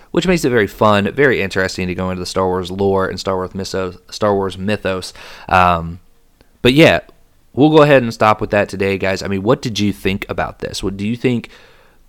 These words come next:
that we're off our rocker? Or do you think that,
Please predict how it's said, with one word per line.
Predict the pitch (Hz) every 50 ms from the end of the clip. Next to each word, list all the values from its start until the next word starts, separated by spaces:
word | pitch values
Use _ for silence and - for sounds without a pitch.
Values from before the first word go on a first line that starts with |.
| _ _ _ _
that | 107 104 104 98 - - - 101
we're | 95 101 92
off | 98 98 - 110
our | 110
rocker? | 107 95 92 98 - 135 143 156 190 208 - - - - - - _ - -
Or | 139 156
do | 175
you | 180 170
think | - 175 180 180 180
that, | - 170 170 - -